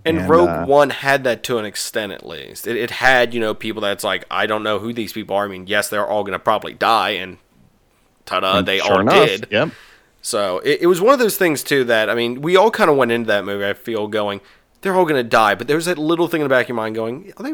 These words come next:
Speaker 1: really gonna kill off everyone?" And it's like, "Nope, they're going to." So.
Speaker 2: And, uh, I, I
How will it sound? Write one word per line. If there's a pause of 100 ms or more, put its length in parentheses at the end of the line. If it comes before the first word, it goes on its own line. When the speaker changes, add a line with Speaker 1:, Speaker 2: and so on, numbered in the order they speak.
(120)
Speaker 1:
really
gonna
kill
off
everyone?"
And
it's
like,
"Nope, (220)
they're
going
to." (960)
So.
Speaker 2:
And,
uh, (400)
I,
I